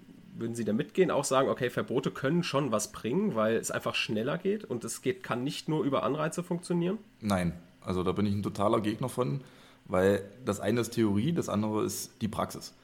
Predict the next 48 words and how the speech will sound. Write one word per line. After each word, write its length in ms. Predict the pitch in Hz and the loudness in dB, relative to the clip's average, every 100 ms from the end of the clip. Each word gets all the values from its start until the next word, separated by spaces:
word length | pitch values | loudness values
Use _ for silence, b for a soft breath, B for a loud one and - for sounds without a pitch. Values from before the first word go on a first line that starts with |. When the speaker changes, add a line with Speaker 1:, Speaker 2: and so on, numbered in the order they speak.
| B B - | B B 2
Speaker 2:
In 80 | 98 | 4
der 100 | 98 | 6
Theorie 360 | 107 98 123 | 6 6 4
kann 160 | - 120 | 4 2
man 140 | 120 | 2
sich 140 | 113 110 | 2 2
vorstellen, 480 | 113 113 123 110 | 2 2 0 0
wir 80 | 104 | -2
verbieten 300 | 101 101 113 | -2 -2 0
jetzt 160 | 113 - | -2 0
Kurzstreckenflüge. 800 | 117 - - 95 101 104 92 80 - 95 | -2 -2 -4 -6 -4 -2 0 -2 -6 -4
Ja, 220 | 87 82 - | -2 -2 -8
super. 360 | - 101 - - B B B - | -6 -4 -4 -6 B B B 0
Aber 440 | 101 95 95 92 | 2 6 4 4
wir 180 | 104 95 | 0 0
befinden 400 | - 92 120 123 | 0 -2 0 0
uns 160 | 113 110 | 0 0
in 100 | 104 | 2
einer 300 | 98 98 98 | 2 2 2
globalisierten 640 | 101 107 113 101 120 120 | 0 2 4 4 0 0
internationalen 720 | 120 131 117 117 110 101 101 | -4 -2 -2 -4 0 2 4
Welt 180 | 98 - | 4 2
und 80 | 117 | 0
wenn 140 | 101 | 2
Deutschland 400 | 98 110 - 127 | 2 0 0 -4
Kurzflüge 420 | - 127 - 113 110 | -4 -8 -6 -4 -2
verbietet, 480 | 104 87 170 - B B B B | -2 -2 0 -2 B B B B
dann 160 | - 101 | 0 4
werden 160 | 107 | 4
die 80 | 110 | 2
Flugzeuge 400 | 110 127 123 113 | 0 -2 2 4
trotzdem 300 | 107 - 180 | 2 0 -2
noch 100 | 90 | -2
über 160 | 101 95 | 0 0
Deutschland 460 | 90 90 - 92 | 2 0 0 0
hinwegfliegen, 500 | 95 95 95 - 90 | 2 0 0 -2 0
es 120 | 87 95 | 0 0
sei 100 | 90 | 0
denn, 180 | 95 | 2
wir 80 | 92 | 0
sperren 300 | 90 - 98 | -2 2 2
unseren 280 | 98 98 95 | 4 2 2
Luftraum, 440 | 139 - 95 85 | 0 -2 -2 -2
aber 160 | 82 85 | 0 0
das 160 | 87 92 | -2 -2
wäre 100 | 92 | -4
ja 80 | |
absurd. 400 | - 87 92 104 | -4 -2 -2 -2